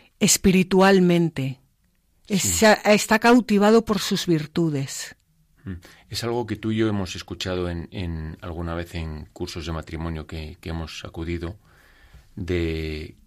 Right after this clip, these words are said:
Speaker 2: que el marido y la mujer, aunque todavía no tengan hijos o no los vayan a tener nunca,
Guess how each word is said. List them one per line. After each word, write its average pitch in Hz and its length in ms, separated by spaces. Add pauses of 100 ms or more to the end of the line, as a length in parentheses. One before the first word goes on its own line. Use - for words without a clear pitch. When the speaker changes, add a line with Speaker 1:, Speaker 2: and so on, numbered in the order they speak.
(140)
Speaker 2:
que 87 160
el 80 120
marido 90 280
y - 20
la 98 100
mujer, 92 280
aunque 85 220
todavía 101 360
no 98 120
tengan 92 280
hijos 95 340
o 85 40
no 85 120
los 87 140
vayan 87 280
a 85 100
tener 85 320
nunca, 92 400